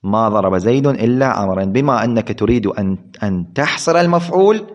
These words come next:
فلا بد أن تؤخره. نعم. قال، آه،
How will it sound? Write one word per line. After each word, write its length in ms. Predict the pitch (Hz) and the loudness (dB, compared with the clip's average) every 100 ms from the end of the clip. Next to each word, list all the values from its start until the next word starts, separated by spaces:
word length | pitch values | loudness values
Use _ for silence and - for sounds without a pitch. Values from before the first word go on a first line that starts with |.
| - - _ _ _ - | -20 -20 _ _ _ -4
فلا 240 | 113 110 | 0 2
بد 240 | 139 147 | 0 0
أن 180 | 156 107 | 0 0
تؤخره. 880 | - 87 - 95 92 95 92 92 - - _ _ _ _ _ - | -4 -6 -6 -4 -4 -4 -8 -8 -12 -18 _ _ _ _ _ -10
نعم. 260 | 220 92 - - - _ _ _ _ _ _ _ _ _ _ _ _ _ - | -6 -6 -8 -20 -20 _ _ _ _ _ _ _ _ _ _ _ _ _ -6
قال، 520 | 131 139 135 131 135 - - _ _ _ _ _ _ _ _ _ _ _ _ _ _ _ _ _ _ _ _ _ _ _ _ _ _ _ _ _ _ _ - | 0 0 2 -2 -4 -14 -20 _ _ _ _ _ _ _ _ _ _ _ _ _ _ _ _ _ _ _ _ _ _ _ _ _ _ _ _ _ _ _ -12
آه، 580 | 90 85 85 82 - | -10 -8 -10 -12 -14